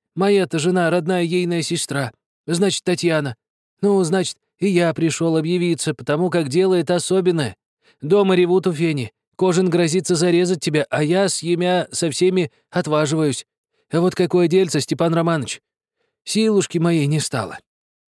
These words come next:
"Я Кожина не боюсь", спокойно ответил Карачунский. "И даже готов объясниться с ним".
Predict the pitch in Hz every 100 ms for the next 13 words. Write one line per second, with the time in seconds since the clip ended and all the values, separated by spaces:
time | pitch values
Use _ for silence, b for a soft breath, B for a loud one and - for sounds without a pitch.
0 | _ _ - 76 90 127 135 156 143 151
1 | 147 143 123 71 - - - _ - -
2 | 80 110 113 101 104 98 92 90 95 -
3 | 101 - 82 - _ b b - 135 185
4 | 190 190 214 - 175 165 - 90 - 92
5 | 101 85